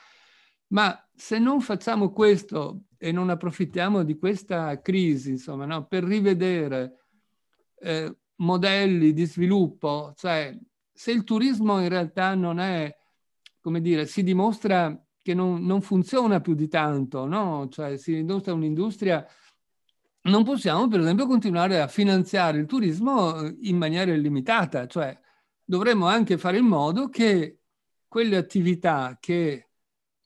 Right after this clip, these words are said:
non sono più il futuro, eh, o perlomeno nella quantità in cui si sono realizzate, muoiono anche da sole. Cioè, ci, ci, mm,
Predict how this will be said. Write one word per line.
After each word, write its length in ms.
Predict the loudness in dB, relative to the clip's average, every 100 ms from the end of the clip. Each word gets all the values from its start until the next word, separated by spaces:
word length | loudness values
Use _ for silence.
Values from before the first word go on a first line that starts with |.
| -4
non 260 | 0 0
sono 440 | 0 0 4 4 2
più 420 | 2 4 2 0
il 180 | 0 0
futuro, 840 | 2 -2 2 2 2 2 0 -2 -12 _ _ _ _
eh, 480 | -8 -6 -6 -8 -14 _ -20 -20 _
o 140 | -6 0
perlomeno 460 | 2 4 4 4
nella 240 | 4 4 2
quantità 800 | 2 2 2 2 2 0 -6 -6
in 140 | -4
cui 180 | 0 0
si 160 | 0 -6
sono 360 | -4 -2 0
realizzate, 1080 | 0 0 0 0 -2 -6 -8 -6 -6 -6 -14 _
muoiono 520 | 0 2 2 0 2
anche 280 | 0 0 -2
da 120 | -4
sole. 560 | -2 2 2 2 -4 -10 -20 _ _ _ _ _ _
Cioè, 400 | -6 0 0 -2 -10 -18 -18 -14
ci, 260 | -12 -12 _ _ _
ci, 300 | -6 -6 -6
mm, 680 | -8 -6 -6 -8 -10 -10 -12